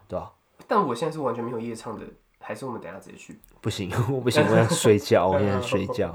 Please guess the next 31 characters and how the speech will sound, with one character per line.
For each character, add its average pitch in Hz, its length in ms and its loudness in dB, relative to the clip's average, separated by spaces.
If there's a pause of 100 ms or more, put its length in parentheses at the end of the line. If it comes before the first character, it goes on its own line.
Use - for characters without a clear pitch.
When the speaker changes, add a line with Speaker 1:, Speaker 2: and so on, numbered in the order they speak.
Speaker 1:
而 90 80 -4
且 98 80 -6
我， 95 140 -4 (160)
我 101 100 -8
从 98 200 -8
这 101 80 -6
边 101 100 -4
回 101 100 -2
到 101 120 2
家 98 160 -4
也 95 100 -8
是 95 140 -10 (220)
一 101 60 -14
段 98 220 -6
距 107 340 -8
离。 67 160 -20 (680)
不 170 80 2
过 214 240 8
啊， 98 160 -4
我 85 100 -16
想 92 200 -14
到 101 160 -4
一 92 80 -10
个， - 120 -14 (200)
Speaker 2:
嗯。 117 160 -12
Speaker 1:
想 95 180 -10
到 - 20 -8
一 95 80 -8
个， 90 100 -10
就 95 180 -14
是 117 200 -6